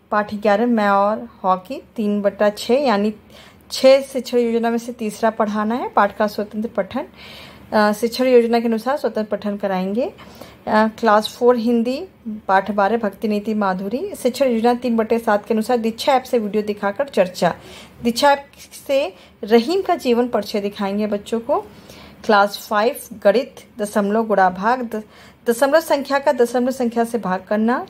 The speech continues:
शिक्षण योजना पाँच बटे सात के अनुसार कार्य पुस्तिका से कार्य कराएंगे। क्लास फ़ोर पाठ नौ अपवर्त और अपवर्तक, शिक्षा योजना पाँच बटा नौ के अनुसार शिक्षण कार्य, अपवर्तक के गुणधर को स्पष्ट करना।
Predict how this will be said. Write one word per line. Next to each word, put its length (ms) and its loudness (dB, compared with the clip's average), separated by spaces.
शिक्षण 240 0
योजना 280 2
पाँच 260 0
बटे 200 -6
सात 340 -2
के 60 -4
अनुसार 220 -2
कार्य 280 -2
पुस्तिका 380 -4
से 220 -4
कार्य 240 2
कराएंगे। 580 -6
क्लास 480 2
फ़ोर 360 0
पाठ 280 0
नौ 360 -6
अपवर्त 680 0
और 100 4
अपवर्तक, 680 -4
शिक्षा 360 -4
योजना 380 0
पाँच 280 0
बटा 220 -2
नौ 180 2
के 140 -2
अनुसार 360 -2
शिक्षण 400 -6
कार्य, 340 0
अपवर्तक 520 2
के 120 -4
गुणधर 460 0
को 180 -6
स्पष्ट 480 -2
करना। 480 -8